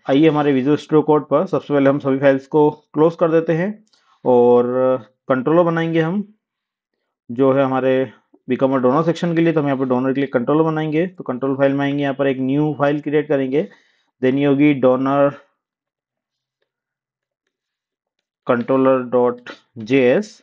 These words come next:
and इसके अंदर हम क्लास बनाएंगे। जो हमारे कंट्रोलर का नाम है, वही हमारी क्लास का नाम होगा। तो यहाँ पर हम लिखेंगे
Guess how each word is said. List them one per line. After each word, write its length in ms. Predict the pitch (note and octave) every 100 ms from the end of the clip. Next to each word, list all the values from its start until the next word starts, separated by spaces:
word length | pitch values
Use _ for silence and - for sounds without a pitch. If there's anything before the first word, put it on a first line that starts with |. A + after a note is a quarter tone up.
| _ _ _ _ _ _ _ -
and 420 | B2 B2 A#2+ A#2+
इसके 280 | B2+ - D#3
अंदर 160 | C#3 C#3+
हम 140 | D3+ D3 -
क्लास 220 | C#3 D#3+
बनाएंगे। 480 | D#3+ D3+ C#3+ C#3 F#3+ - C3
जो 180 | A#2+
हमारे 460 | B2+ B2+ B2+ C3 C3+ C3
कंट्रोलर 340 | C3 B2+ D3+
का 80 | D3+
नाम 240 | D3 D3 D3
है, 80 | D3+
वही 160 | C#3+
हमारी 220 | C#3 C#3 C3+
क्लास 240 | C3+ C3
का 80 | D#3
नाम 140 | D#3
होगा। 200 | D#3 D3+
तो 640 | G#3+ - _ _ _ _ C3+
यहाँ 140 | B2+
पर 140 | B2+ C#3
हम 100 | C#3
लिखेंगे 500 | B2 C#3 C3 C3+